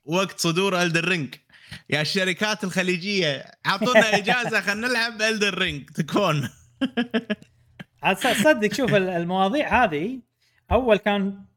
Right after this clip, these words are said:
Speaker 2: يقولون إنه والله اليوم اللي تنزل فيه دراجون كويست يوم عطلة،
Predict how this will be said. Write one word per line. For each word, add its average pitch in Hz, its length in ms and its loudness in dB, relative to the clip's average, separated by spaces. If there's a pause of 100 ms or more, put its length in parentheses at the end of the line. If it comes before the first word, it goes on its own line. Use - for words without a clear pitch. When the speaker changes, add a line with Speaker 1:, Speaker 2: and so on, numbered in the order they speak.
(140)
Speaker 2:
يقولون 180 600 -4
إنه 190 200 0
والله 180 460 0
اليوم 175 300 -2
اللي 160 100 -6
تنزل 170 320 -4
فيه 175 120 -4
دراجون 156 320 -4
كويست 165 260 -6
يوم 156 140 -6
عطلة، 120 360 -14